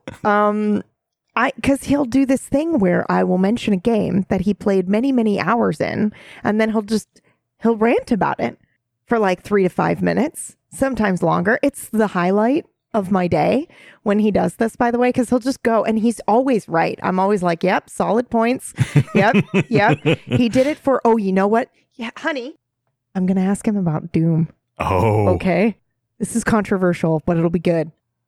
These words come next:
Speaker 2: He doesn't wanna. <sighs> Next time.
Speaker 1: <laughs>
Speaker 2: It's so good, though.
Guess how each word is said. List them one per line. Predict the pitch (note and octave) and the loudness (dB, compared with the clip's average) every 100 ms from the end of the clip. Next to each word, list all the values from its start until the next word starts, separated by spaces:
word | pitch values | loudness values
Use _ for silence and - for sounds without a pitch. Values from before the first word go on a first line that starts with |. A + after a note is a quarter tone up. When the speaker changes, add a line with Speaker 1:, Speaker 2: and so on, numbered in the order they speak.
| _ | _
Speaker 2:
He | F3+ | -10
doesn't | F3 F3 | -8 -6
wanna. | E3 F3 F3 _ _ _ _ - | -2 -2 -4 _ _ _ _ -16
<sighs> | - - - - - | -12 -12 -14 -10 -2
Next | A#3 - | -2 0
time. | - E3+ E3 - _ - | -2 0 -2 -8 _ -4
Speaker 1:
<laughs> | C3+ - - _ _ _ _ - - - - _ _ _ | -2 -2 -8 _ _ _ _ -16 -16 -18 -20 _ _ _
Speaker 2:
It's | A#3 - | -14 -12
so | - C#4+ C4 | -4 0 0
good, | A3+ G3 F#3 | 2 0 2
though. | D3 D#3 | 0 -2